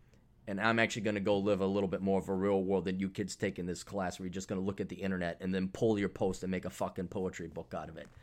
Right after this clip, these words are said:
So that's it. Uh, if you could kindly go share, go spread the word, uh, blah, blah, blah, blah, blah. Um,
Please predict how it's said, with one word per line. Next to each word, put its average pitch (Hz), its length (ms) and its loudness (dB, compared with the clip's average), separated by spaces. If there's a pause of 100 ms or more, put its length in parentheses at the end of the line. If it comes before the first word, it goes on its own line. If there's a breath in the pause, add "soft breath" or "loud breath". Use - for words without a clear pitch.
(440 loud breath)
So 131 100 0
that's 143 320 4
it. 104 180 4
Uh, 127 300 8
if 165 160 6
you 165 80 4
could 160 280 2
kindly 143 340 2
go 123 180 4
share, 139 400 4
go 120 140 0
spread 123 320 2
the 120 60 2
word, 120 460 6
uh, 101 140 4
blah, 110 280 4
blah, 101 160 0
blah, 104 300 2
blah, 92 300 0
blah. 104 580 2 (560 soft breath)
Um, 82 760 -8